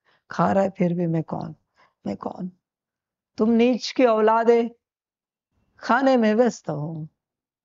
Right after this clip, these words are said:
भोग में व्यस्त हो, माया की औलादे, नीच माना माया। और क्या कहूं मैं? समझदार चौबीस घंटे अपने को खोजेगा।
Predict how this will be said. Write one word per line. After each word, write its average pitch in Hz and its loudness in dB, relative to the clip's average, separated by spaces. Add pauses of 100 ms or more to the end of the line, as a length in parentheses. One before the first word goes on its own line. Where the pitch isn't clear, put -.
(2250)
भोग 220 4
में 190 4
व्यस्त 254 2
हो, 185 -6 (2000)
माया 269 4
की 285 2
औलादे, 240 2
नीच 247 2
माना 220 2
माया। 262 0 (1040)
और 233 2
क्या 254 2
कहूं 240 2
मैं? 247 0 (1300)
समझदार 226 0 (240)
चौबीस 220 0
घंटे 180 2
अपने 196 0
को 196 0
खोजेगा। 175 -4